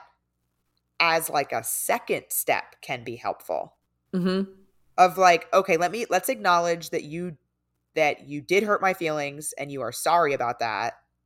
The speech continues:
Speaker 2: Mm-hmm.
Speaker 1: And, but now I think in order to avoid it happening again, I do think there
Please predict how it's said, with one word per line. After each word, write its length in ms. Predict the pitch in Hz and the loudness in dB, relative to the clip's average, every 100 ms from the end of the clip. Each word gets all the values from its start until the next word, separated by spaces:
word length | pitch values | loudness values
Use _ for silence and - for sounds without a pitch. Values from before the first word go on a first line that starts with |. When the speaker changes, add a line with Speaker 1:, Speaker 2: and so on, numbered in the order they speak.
| - | -10
Speaker 2:
Mm-hmm. 380 | 160 151 156 156 _ _ _ _ - | -6 -6 -6 -12 _ _ _ _ 0
Speaker 1:
And, 320 | 170 151 147 | 0 0 2
but 180 | 180 - | 2 2
now 520 | 151 202 240 202 180 | -2 0 2 4 4
I 120 | 170 175 | 4 0
think 280 | 180 170 | -4 -10
in 160 | - 175 - | -10 -10 -4
order 280 | 175 190 208 | -2 0 -2
to 200 | - 185 | -4 -6
avoid 400 | 151 127 156 180 | -6 -4 -4 -2
it 140 | 165 - | -4 -6
happening 400 | 151 160 170 160 - | -10 -8 -10 -10 -12
again, 640 | 123 123 110 131 202 302 302 _ _ _ _ _ _ _ _ | -14 -12 -10 -8 -8 -10 -12 _ _ _ _ _ _ _ _
I 100 | 185 | 0
do 300 | 196 143 208 | 0 -4 -8
think 240 | 240 220 190 | -6 -6 -2
there 240 | 165 160 | -2 -2